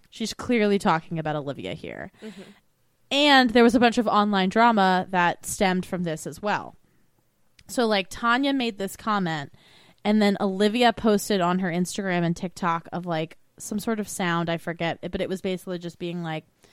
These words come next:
Speaker 1: "Fuck you and the haters," like, I don't know,
Speaker 2: Mm.
Speaker 1: like,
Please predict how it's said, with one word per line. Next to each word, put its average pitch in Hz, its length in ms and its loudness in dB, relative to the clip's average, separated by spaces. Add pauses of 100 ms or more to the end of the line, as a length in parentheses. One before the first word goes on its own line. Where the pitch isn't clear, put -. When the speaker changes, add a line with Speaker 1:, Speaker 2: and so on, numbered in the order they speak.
(420)
Speaker 1:
"Fuck 170 220 -10
you 170 120 -6
and 165 120 -6
the 160 60 -6
haters," 165 800 -2
like, 156 320 -6 (1200)
I 202 100 2
don't 180 120 -2
know, 131 200 -4
Speaker 2:
Mm. 123 40 -8
Speaker 1:
like, 139 240 -6